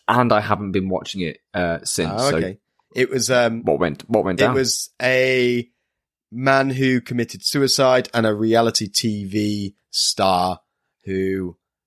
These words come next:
Speaker 1: Oh.
Speaker 2: um, a-, a-, who got murdered.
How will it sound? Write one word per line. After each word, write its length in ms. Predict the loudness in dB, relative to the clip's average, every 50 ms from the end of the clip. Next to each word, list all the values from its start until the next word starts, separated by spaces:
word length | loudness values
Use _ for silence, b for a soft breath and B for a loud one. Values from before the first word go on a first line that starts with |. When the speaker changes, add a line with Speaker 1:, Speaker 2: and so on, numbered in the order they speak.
| _ _ _ _ _ -12
Speaker 1:
Oh. 580 | -8 -6 -4 0 2 2 2 2 2 0 -2 -2
Speaker 2:
um, 260 | -4 -6 -8 -10 -12 -16 _ _ _ _ _ _ _ _ _ _ _ _ -4
a-, 360 | -2 -2 0 0 -2 -2 -2 -4
a-, 40 | -4
who 180 | -2 -2 -2 -2
got 300 | 0 0 0 0 -2 -6
murdered. 680 | -6 -2 0 2 4 4 2 2 2 0 0 -2